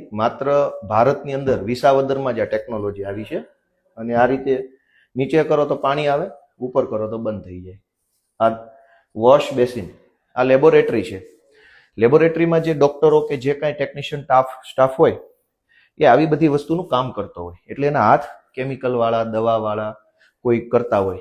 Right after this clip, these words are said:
એટલે હાથેથી નળ ખોલવાનો ન હોય. એટલે આ જાપાનીઝ ટેકનોલોજીનો નળ રાખ્યો છે અને એ બહારથી કનેક્શન આપવામાં આવ્યું છે, અંદરથી કશું જ નથી. શું કામ?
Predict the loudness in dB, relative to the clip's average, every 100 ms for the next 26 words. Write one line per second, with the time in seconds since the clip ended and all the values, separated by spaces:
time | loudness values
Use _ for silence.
0 | -12 -10 -8 -8 -4 -2 0 0 0 2
1 | 0 0 -2 -2 -2 -4 -6 -6 -6 -12
2 | -20 _ _ _ _ -6 -2 6 6 6
3 | 6 4 4 2 2 0 -2 0 0 0
4 | 0 -4 -2 0 0 -2 -4 -8 -8 -12
5 | -16 _ _ _ _ -2 2 2 4 4
6 | 6 2 2 -2 -4 -8 -8 -8 -10 -12
7 | -14 -14 -8 -2 -2 -2 -8 -8 -8 -10
8 | -10 -16 -8 -4 2 2